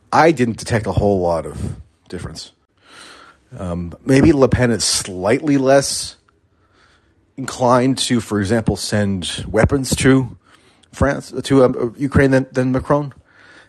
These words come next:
But it's really only, like, a really mild deviation. Um, which, uh, brings me to my next <laughs> topic. Uh, doesn't have a whole lot to do with France. I just happen to be here right now.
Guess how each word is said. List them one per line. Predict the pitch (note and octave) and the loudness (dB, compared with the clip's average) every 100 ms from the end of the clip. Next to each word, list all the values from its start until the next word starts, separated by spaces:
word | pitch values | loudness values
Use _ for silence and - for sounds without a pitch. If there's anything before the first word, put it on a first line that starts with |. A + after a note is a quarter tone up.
| _ | _
But | - | -6
it's | - | 0
really | A#3 | 4
only, | C3 | 4
like, | G#2+ - - | 4 0 -10
a | - C#2+ | -8 -6
really | C#3 B2 | -2 -2
mild | E2 D#2+ F2 C#2+ C2 - - _ _ _ - | -2 -4 -4 -6 -10 -20 -20 _ _ _ -18
deviation. | F#2 E2 E2 F2 - - - _ _ - - - - - - - - - - - - - | -14 -8 -6 -4 -8 -12 -20 _ _ -20 -20 -20 -20 -18 -18 -18 -18 -20 -20 -20 -20 -4
Um, | G#2 G2 F#2 E2 - - - - - - - - - | 2 2 2 -4 -6 -2 -2 -2 -6 -8 -4 2 4
which, | D3 - D#3+ | 4 4 4
uh, | D3 C3+ | 4 2
brings | B2 F3+ G#3+ | 0 0 2
me | F#3 | 2
to | C#3 | 2
my | C3 | 2
next | D3+ D3+ - - | 2 -2 -10 -6
<laughs> | |
topic. | - A2 F#2 C#3+ B2+ - _ - - - _ - | -2 0 2 0 -2 -12 _ -20 -20 -20 _ -14
Uh, | F#2+ F#2 | -12 -12
doesn't | - A2 A2+ | -8 -6 -4
have | A2 | -4
a | |
whole | F2 A2 | 2 6
lot | G#2 G2+ _ - | 6 2 _ -14
to | - | 0
do | A2 | 4
with | A#2 F#2+ | 6 6
France. | C3 A#2 G2+ - G#2+ | 4 4 2 -4 -4
I | F#2 | -6
just | F2 | -4
happen | G#2 F#2 F2 | -6 -4 -8
to | E2+ - - | -10 -10 -4
be | A2 | -2
here | F#2 | -2
right | E2+ | -4
now. | E2 D#2 | -6 -10